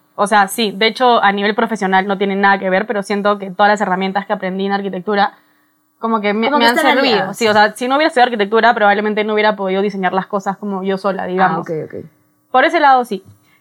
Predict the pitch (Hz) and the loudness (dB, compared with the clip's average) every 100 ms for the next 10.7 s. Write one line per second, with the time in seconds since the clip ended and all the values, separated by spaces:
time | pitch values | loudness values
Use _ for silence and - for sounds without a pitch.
0 | _ - 226 208 - 220 208 208 196 208 | _ 0 2 0 0 2 4 4 4 4
1 | 208 196 196 247 269 262 277 269 277 220 | 4 2 0 2 2 2 2 2 2 2
2 | 262 247 220 226 233 226 202 208 208 208 | 2 2 0 2 2 2 2 2 2 2
3 | 302 - _ _ _ _ _ _ _ _ | 2 -2 _ _ _ _ _ _ _ _
4 | _ - 233 285 311 285 240 202 226 269 | _ -10 -6 -2 0 0 0 0 2 2
5 | 277 294 277 214 196 196 190 190 254 349 | 2 4 4 4 0 -8 -4 2 6 6
6 | 339 277 269 320 - 403 392 415 440 480 | 6 4 4 2 2 4 4 4 2 2
7 | 539 - - - - - 226 226 311 294 | 0 -2 -10 -16 -14 -10 0 4 6 6
8 | 262 262 427 - 359 440 233 285 269 262 | 6 6 6 4 2 2 2 4 4 4
9 | 247 262 - 247 226 233 247 254 262 269 | 4 2 2 2 2 2 4 4 6 6
10 | 277 269 262 277 240 233 | 4 2 0 2 2 4